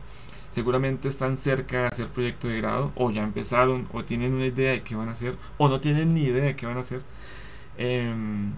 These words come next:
es decir, o sea, yo lo que quiero decirles es que ustedes están en un punto en el que deben ya, no, no, no es que si quieren, es que deben empezar a ser muy creativos y deben empezar a proponer cosas, ¿listo? Ustedes viven en el mundo, ¿cierto? Digo, eh, eh, eh, eh,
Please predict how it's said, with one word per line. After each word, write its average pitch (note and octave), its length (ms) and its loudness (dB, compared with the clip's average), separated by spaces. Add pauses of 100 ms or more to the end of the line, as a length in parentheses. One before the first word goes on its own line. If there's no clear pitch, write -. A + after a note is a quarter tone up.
(120)
es C#3+ 100 4
decir, E3 220 4
o - 20 -4
sea, B2 100 -2
yo C3+ 120 0
lo F#3 80 4
que F#3 100 4
quiero C#3+ 180 -2
decirles C#3 360 0
es C#3+ 120 -2
que D3+ 120 -4
ustedes D3 380 -2
están A#2+ 200 -6
en C3 80 -2
un C#3+ 60 0
punto C#3+ 300 -2
en C#3 60 0
el A2+ 120 -4
que D#2+ 160 -6 (400)
deben E3+ 400 2 (100)
ya, B2 200 2
no, A#2+ 280 -2
no, C3+ 100 -2
no C#3+ 260 -2
es C#3 100 -2
que D3+ 100 -4
si D3 140 -8
quieren, B2+ 320 0
es - 100 -8
que B2+ 140 -2
deben C#3 420 0
empezar A2 400 -4
a A#2+ 60 -6
ser B2 180 -4 (480)
muy C3 220 0
creativos A#2+ 640 -2
y A#2 60 -4
deben A2+ 380 -4
empezar A2 360 -6
a B2 100 -6
proponer A2 460 -6
cosas, - 520 -4
¿listo? - 280 -6 (340)
Ustedes B2 320 2
viven C#3 240 2
en C#3 100 2
el A2 100 -4
mundo, B2 340 0 (360)
¿cierto? - 380 -6 (320)
Digo, B2+ 380 2 (320)
eh, A2 160 -2
eh, A#2+ 180 -4
eh, A#2+ 220 -6
eh, A2 180 -6